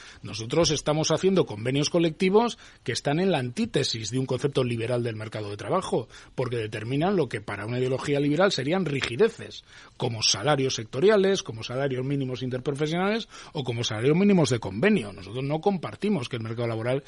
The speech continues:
sea un mercado al uso, ni que nosotros seamos agentes libera-, liberalizadores del mercado laboral, ni de coña. Somos más bien lo contrario en el buen sentido. Yo creo que es precisamente el concepto liberal del mercado laboral, el concepto liberal de la forma de gestionar la crisis, lo que ha entrado en crisis en estas últimas crisis.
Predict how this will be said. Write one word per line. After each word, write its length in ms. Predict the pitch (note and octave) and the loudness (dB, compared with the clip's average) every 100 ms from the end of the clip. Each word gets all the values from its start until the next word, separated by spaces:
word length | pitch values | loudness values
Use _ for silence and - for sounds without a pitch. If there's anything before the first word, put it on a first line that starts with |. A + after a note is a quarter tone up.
| - - | -14 -12
sea 220 | - C3+ | -2 0
un 100 | B2+ | 2
mercado 340 | B2 B2 B2+ A#2+ | 0 0 0 2
al 100 | C3 | 2
uso, 280 | C3 F3+ C3 | 2 0 0
ni 160 | A#2+ A2 | -8 -6
que 100 | G#2 | -8
nosotros 420 | G2+ - B2 C3 | -8 -8 -4 -2
seamos 300 | C#3+ D#3 - | 0 0 -2
agentes 440 | A#2+ - C3 C#3+ E3 | -6 -4 -2 0 2
libera-, 360 | C#3 C3 A#2+ | 4 4 2
liberalizadores 1160 | A#2 B2+ A#2+ B2 A#2+ A2+ A2+ A2+ G#2 C3+ F3 - - - | -2 -2 0 0 -2 -4 -6 -8 -4 0 0 -2 -14 -12
del 140 | C3+ A#2 | -10 -8
mercado 260 | A2+ A#2 | -4 0
laboral, 460 | C3+ A#2+ A#2+ E3+ A#3 - - | 0 0 0 0 0 -14 -12
ni 240 | C#3 C3 B2+ | -2 0 2
de 160 | G#2+ | 2
coña. 380 | E3+ A3 A#2+ G2+ | 4 6 4 -4
Somos 320 | - C#3 C#3 D#3+ | -10 -4 0 2
más 180 | D3 | 2
bien 340 | D3 F#3+ B3 B3 - - | 4 4 2 -4 -20 -8
lo 160 | A#2+ | -6
contrario 440 | A#2 A#2 C3+ D#3 G3+ | -4 -6 -2 2 4
en 100 | E3+ | 2
el 80 | A#2 | 2
buen 160 | E3+ | 2
sentido. 600 | F#3+ - - A3 G3 F#2+ | 2 -2 -2 -4 -4 -8
Yo 180 | G#2 A#2+ | -8 -2
creo 260 | D3+ F#3 G3 | 2 2 2
que 120 | C#3+ | -2
es 100 | D3 | -4
precisamente 920 | - G3 F#3+ D#3+ C#3+ G3 F#3 F3 G3 - - - - - - | 2 2 4 0 2 2 2 2 -2 -4 -18 -16 -16 -18 -4
el 180 | C3+ A#2+ | -2 -2
concepto 460 | A2+ A2 D3+ G3+ | -4 -2 2 4
liberal 420 | F#3 D3+ B2 E3 F#3 | 4 4 4 6 6
del 140 | B2 | 2
mercado 360 | A2 A2+ D#3 D#3+ | -2 -2 2 4
laboral, 580 | B2+ G#2+ D#3 F3 F3 - | 2 0 2 4 2 -4
el 80 | |
concepto 400 | A#2 A#2+ D#3 F#3 | -8 -4 -2 2
liberal 340 | D#3+ C3 B2+ D#3+ | 2 2 4 2
de 80 | D3 | 2
la 80 | |
forma 240 | A#2+ D3+ D#3+ | -2 -2 -2
de 60 | |
gestionar 340 | C#3+ C#3 D3+ C#3+ | -2 -4 -2 0
la 160 | C3+ | 0
crisis, 380 | - D3+ - G#3 | 0 -4 -2 -2
lo 120 | D#3+ | -4
que 120 | F#2+ C3 | -6 -6
ha 20 | |
entrado 340 | D#3+ G#3+ E3 | 0 0 0
en 60 | G#2+ | -4
crisis 420 | D#3 G#3+ - A#2 | -2 -2 -2 -4
en 120 | A2+ | -6
estas 280 | A#2 B2 A2+ | -6 -6 -6
últimas 400 | A#2 A2 A2 G#2 | -8 -8 -10 -10
crisis. 540 | - G2+ - - - | -12 -16 -16 -18 -20